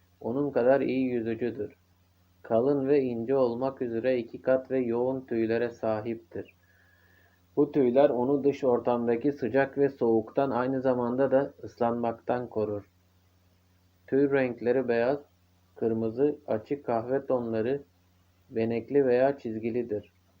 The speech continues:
Renk geçişleri kesin çizgilerle ayrılmamıştır. Soğuk iklim köpeğidir. Çok iyi yüzer, sakin, akıllı ve cesurdur. Koruma köpeği olarak görev yapar. Diğer köpek ve ev,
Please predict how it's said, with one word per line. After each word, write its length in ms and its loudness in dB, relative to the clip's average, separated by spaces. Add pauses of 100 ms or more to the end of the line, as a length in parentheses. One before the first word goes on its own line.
(320)
Renk 340 -2
geçişleri 640 -4
kesin 360 -4
çizgilerle 680 -2
ayrılmamıştır. 920 -4 (640)
Soğuk 420 2
iklim 360 -2
köpeğidir. 720 -4 (320)
Çok 260 -2
iyi 220 -2
yüzer, 420 -2 (460)
sakin, 720 0 (200)
akıllı 520 -2
ve 160 2
cesurdur. 600 -4 (1300)
Koruma 420 4
köpeği 400 4
olarak 340 4
görev 320 4
yapar. 420 0 (640)
Diğer 280 2
köpek 420 0
ve 80 4
ev, 180 4